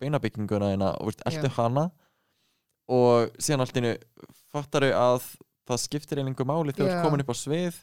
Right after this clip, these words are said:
Speaker 2: Nákvæmlega.
Speaker 1: Þá snýst þetta allt um sviðsframkomuna og, þú veist, það þú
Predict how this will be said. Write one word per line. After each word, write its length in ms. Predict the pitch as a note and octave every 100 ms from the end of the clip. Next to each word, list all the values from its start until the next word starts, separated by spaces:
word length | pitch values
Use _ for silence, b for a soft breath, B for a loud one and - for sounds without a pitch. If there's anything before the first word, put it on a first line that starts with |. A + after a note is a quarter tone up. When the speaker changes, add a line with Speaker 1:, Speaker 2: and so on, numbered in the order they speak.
| -
Speaker 2:
Nákvæmlega. 360 | G3 F#3 E3+
Speaker 1:
Þá 100 | D3
snýst 160 | D3+ D3
þetta 160 | C#3+ D3+
allt 100 | D3
um 60 |
sviðsframkomuna 800 | C3+ D3 C#3+ - C#3+ - C3 A#2 G#2
og, 140 | A2 A2
þú 80 |
veist, 140 | G#2+ - -
það 160 | A2+
þú 80 | A#2